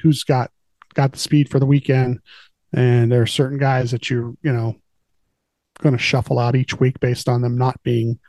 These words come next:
you know, being quick one week at a certain type of track and not quick in another track. So, um, once again, I'll try to hopefully do a TikTok, uh, you know, maybe every week if I can, just on fantasy, um, after qualifying, so we can talk about that, maybe Sunday morning or something even.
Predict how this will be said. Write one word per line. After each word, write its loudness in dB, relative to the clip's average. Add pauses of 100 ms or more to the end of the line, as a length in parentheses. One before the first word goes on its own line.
(640)
you 0
know, 2
being -2
quick -2
one 2
week 2
at -2
a -20
certain -2
type -2
of -4
track -2
and -2
not 0
quick -2
in 0
another 2
track. -2
So, 4 (520)
um, 0 (180)
once 0
again, -2
I'll 2
try 4
to 6
hopefully 4
do 6
a 2
TikTok, 0
uh, 0
you 4
know, 6
maybe 4
every 4
week 4
if -4
I 0
can, -2 (120)
just 2
on 2
fantasy, 2 (460)
um, 4
after 0
qualifying, 0
so -2
we -2
can -2
talk 0
about -4
that, 2
maybe 2
Sunday 2
morning 4
or 2
something 0
even. 2